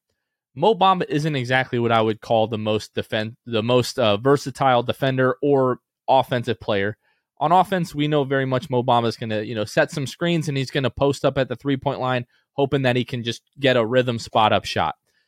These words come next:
On defense, we know he's gonna guard the other team's power forward, and then if a guard tries to come into the lane or the other team center tries a little, you know, hook move, he's gonna come over and try to get a, a, a weak side block. Like, we know that's what we're gonna get out of Mo Bamba.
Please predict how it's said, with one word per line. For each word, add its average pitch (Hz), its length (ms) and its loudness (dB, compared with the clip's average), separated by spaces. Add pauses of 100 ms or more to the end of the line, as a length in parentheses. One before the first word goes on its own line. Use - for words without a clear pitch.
(120)
On 151 180 2
defense, 214 480 -2
we 185 100 -2
know 175 140 2
he's 170 220 0
gonna 180 180 -2
guard 156 240 0
the 151 100 -2
other 160 140 0
team's 156 260 -6
power 156 300 2
forward, 185 480 0 (340)
and 135 140 -2
then 147 80 2
if 139 140 2
a 120 80 2
guard 165 340 2
tries 165 200 -2
to 151 60 -12
come 165 220 -4
into 156 180 -4
the 147 120 0
lane 147 400 0 (240)
or 117 320 -2
the 113 220 0
other 139 200 0
team 120 300 -10
center 165 340 0
tries 143 300 -2
a 143 40 -2
little, 139 300 2
you 151 80 -8
know, 120 200 -2 (180)
hook - 260 -4
move, 202 300 4 (260)
he's 196 240 -6
gonna 202 160 0
come 165 180 -2
over 147 240 4
and 131 120 -6
try 131 140 0
to 113 60 -2
get 113 160 -2
a, 98 140 -4 (140)
a, 117 40 0
a 101 220 2
weak 117 220 -2
side 104 260 -2
block. 87 240 -4
Like, 101 140 -12
we 214 100 -6
know 190 160 0
that's 147 220 0
what 135 100 -6
we're 123 100 -6
gonna 120 200 -4
get 107 180 -4
out 107 300 0
of 98 80 0
Mo 95 140 -2
Bamba. 98 360 -6